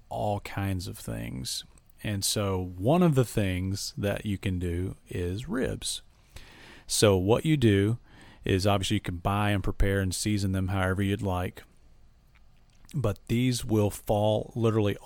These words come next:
off the bone when you're done, and it's gonna take less than an hour. So you're gonna have to cut the ribs up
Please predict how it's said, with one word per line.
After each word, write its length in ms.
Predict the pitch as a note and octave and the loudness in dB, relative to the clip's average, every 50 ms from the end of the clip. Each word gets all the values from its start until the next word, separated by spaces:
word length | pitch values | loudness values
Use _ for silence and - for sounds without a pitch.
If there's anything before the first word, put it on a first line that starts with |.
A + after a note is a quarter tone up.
| - | -2
off 260 | - G2 F#2+ F#2+ - | -2 0 0 -2 -4
the 80 | - G2 | -6 -2
bone 500 | G2 G2 F#2 F2+ F2+ F2+ F2+ F2+ G#2 - - - | -2 0 0 0 0 -2 -2 -4 -6 -8 -10 -6
when 220 | - B2 G#2+ G2 | -2 -2 0 0
you're 100 | G2 G#2 | 0 -2
done, 420 | F#2+ G2 F#2+ F2+ F2 F2 F2 F2+ - - - - - - | -2 -2 -2 -2 -2 -4 -4 -6 -8 -12 -20 -20 -12 -4
and 80 | - G#2 | -4 -4
it's 80 | F#2+ - | -2 0
gonna 160 | A2+ G2+ F#2+ | -2 -2 0
take 220 | - G2 F#2+ - | 0 -2 -4 -2
less 240 | - G2 F2+ - - | -2 -2 -2 -2 -2
than 140 | - G2+ F#2+ | -2 -2 -2
an 100 | F#2 F#2 | -2 -2
hour. 400 | F2+ F2 F#2+ G2+ - - - - - - - - - - - - - - - | -2 -2 -4 -4 -4 -4 -6 -8 -12 -18 -20 -20 -20 -20 -20 -20 -20 -18 -10
So 260 | - - - A#2+ G#2 G2 | -6 0 2 4 4 4
you're 200 | G2 F#2 F#2+ F#2 | 4 2 2 2
gonna 160 | G2+ F#2+ F2+ | 0 0 0
have 160 | - A2+ - | 0 -2 -2
to 80 | - G2+ | -2 -6
cut 340 | - - - - D#3 - | -8 -4 0 0 0 0
the 80 | - E3 | 0 -4
ribs 400 | C#3 C3 B2+ B2 A#2+ A#2+ A2+ G#2+ | 0 2 2 4 2 2 2 0
up 240 | G2+ F#2+ F#2+ - | 0 0 0 -2